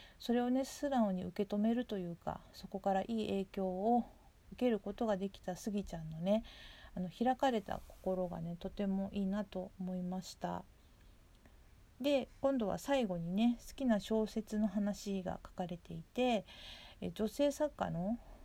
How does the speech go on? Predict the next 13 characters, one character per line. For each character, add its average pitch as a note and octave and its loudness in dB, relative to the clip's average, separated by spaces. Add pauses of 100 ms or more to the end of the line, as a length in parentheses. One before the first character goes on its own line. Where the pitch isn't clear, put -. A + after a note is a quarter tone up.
(140)
え、 F#3+ -2
自 B3 0
我 B3+ 6
の G3 4
揺 F3+ 0
れ F#3+ 2
や A3 4 (1000)
感 G#3+ 0
情 A3 2
描 G#3+ 0
写 F#3 -6
が E3 -8
好 - -10